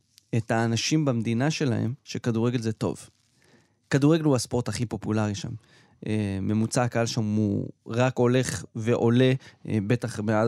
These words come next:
בעונה האחרונה עם, אה, כל ענייני רונלדו וה-, והבאז המחודש, אה, אבל בסוף זה מדינה של, אה, כמעט ארבעים מיליון איש שהם חולי כדורגל, וארבעת המועדונים האלה זה ארגונים עם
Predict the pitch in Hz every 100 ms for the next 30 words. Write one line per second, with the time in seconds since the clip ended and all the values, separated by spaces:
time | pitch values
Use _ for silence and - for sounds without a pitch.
0 | 110 110 107 113 120 120 113 113 110 110
1 | 117 110 101 123 120 113 110 113 110 107
2 | 110 113 110 104 110 - 110 110 104 120
3 | 113 110 - 110 131 139 127 - - -
4 | - 113 110 107 107 107 101 - 110 107
5 | 117 147 135 123 110 110 127 123 117 110
6 | 104 107 - - 123 123 117 110 113 127
7 | 123 120 120 160 - 123 90 123 123 120
8 | 123 117 104 110 98 - _ _ 101 104
9 | 110 127 131 123 113 110 120 131 131 113
10 | 110 104 113 120 135 139 - 113